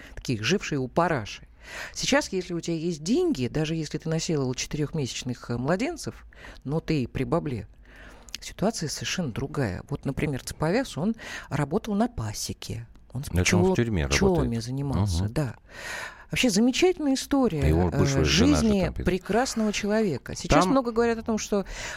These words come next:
Speaker 1: вот такая волна поднялась из-за того, что он делит бизнес со своей супругой. Мне, собственно говоря, плевать, че он там делит.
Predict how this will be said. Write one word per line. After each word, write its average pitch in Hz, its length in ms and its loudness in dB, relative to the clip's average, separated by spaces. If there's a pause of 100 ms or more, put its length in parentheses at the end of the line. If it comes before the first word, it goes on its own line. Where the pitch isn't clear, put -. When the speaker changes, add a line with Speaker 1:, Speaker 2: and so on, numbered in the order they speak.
Speaker 1:
вот 180 200 2
такая 240 360 2
волна 196 360 2
поднялась 170 680 -2
из-за 147 160 -4
того, 156 400 -2
что - 840 0
он 190 280 2
делит 156 360 0
бизнес 143 520 0
со - 120 -2
своей 156 300 -2
супругой. 180 500 0
Мне, 254 420 2 (380)
собственно - 380 -2
говоря, 160 320 0 (320)
плевать, 226 680 2
че 247 200 4
он 247 100 2
там 202 260 0
делит. 160 460 -2